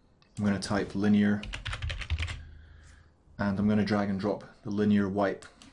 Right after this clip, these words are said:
onto logo basic. I'm gonna come to the middle here where the transition's happening. And you can see this effect. Uh, it's just a simple wipe.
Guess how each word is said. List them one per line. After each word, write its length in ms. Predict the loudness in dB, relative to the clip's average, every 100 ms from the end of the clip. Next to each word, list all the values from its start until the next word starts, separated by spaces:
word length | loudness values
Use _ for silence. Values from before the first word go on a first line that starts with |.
| -20 -6
onto 360 | -4 -4 -4 -2
logo 280 | 0 0
basic. 440 | 0 0 0 -2 -6
I'm 1200 | -14 -20 -20 -20 -20 -20 -20 _ _ -20 _ -6
gonna 140 | -2
come 160 | 0 -2
to 80 | 2
the 60 | 2
middle 240 | 2 0
here 220 | 2 0
where 200 | 0 -2
the 80 | -4
transition's 720 | -2 -2 -2 -2 -2 -2 -6 -12 -20 -20 -8
happening. 440 | -4 0 0 0 -4 -20 -20 _ _ _ _ -20 -20 -20 _ _ _ _ _
And 200 | 0 2
you 60 | 2
can 140 | 0
see 460 | 0 2 4 2 0 -12 _
this 160 | -6 -6
effect. 520 | -2 -2 -2 -4 -16 _ _ _ _ -20 -20 _ _ _ _ _ _
Uh, 180 | -2 -2
it's 100 | -2
just 160 | -4 -4
a 40 |
simple 320 | -2 -2 -2
wipe. 320 | -2 0 -2